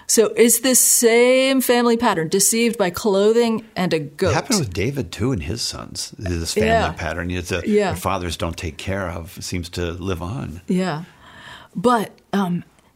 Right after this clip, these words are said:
Speaker 1: he actually becomes the first person in the Bible to repent.
Speaker 2: Hmm.
Speaker 1: He, he actually, he confesses, "She has been more righteous than I."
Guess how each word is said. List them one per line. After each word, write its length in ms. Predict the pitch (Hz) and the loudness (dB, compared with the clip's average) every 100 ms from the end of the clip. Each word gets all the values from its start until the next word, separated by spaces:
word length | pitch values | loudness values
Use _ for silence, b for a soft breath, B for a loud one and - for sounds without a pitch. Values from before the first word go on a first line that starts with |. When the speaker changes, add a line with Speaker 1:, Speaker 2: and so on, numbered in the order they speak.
| _ | _
Speaker 1:
he 280 | - 254 | -4 -2
actually 300 | 294 320 - | -2 -2 0
becomes 360 | 254 226 220 208 | 0 0 -2 -2
the 60 | 185 | -4
first 440 | - 208 208 - | -4 -2 -2 -4
person 320 | 214 202 208 | -4 -2 -2
in 80 | 180 | -2
the 60 | 156 | -4
Bible 480 | 147 160 - - _ _ _ _ - | -8 -10 -12 -16 _ _ _ _ -8
to 120 | 185 | -8
repent. 640 | 151 147 156 - - - _ _ _ _ _ _ _ _ _ _ _ _ _ | -8 -12 -14 -12 -12 -12 _ _ _ _ _ _ _ _ _ _ _ _ _
Speaker 2:
Hmm. 300 | 98 95 85 85 _ _ _ _ _ - | -4 -2 -4 -8 _ _ _ _ _ -12
Speaker 1:
He, 340 | - 247 262 | -2 0 0
he 200 | 202 233 | 0 -2
actually, 600 | 196 233 247 269 262 247 - | -2 -2 0 -2 0 -2 -2
he 160 | 196 | -4
confesses, 680 | 214 214 - 214 202 - 156 | -2 -2 -2 -2 -2 -2 -4
"She 340 | - - 208 | -4 -2 -2
has 120 | 196 - | -2 -4
been 160 | 180 | -4
more 160 | 170 160 | -4 -6
righteous 440 | 151 156 - - | -8 -8 -8 -6
than 120 | - - | -6 -10
I." 220 | - | -14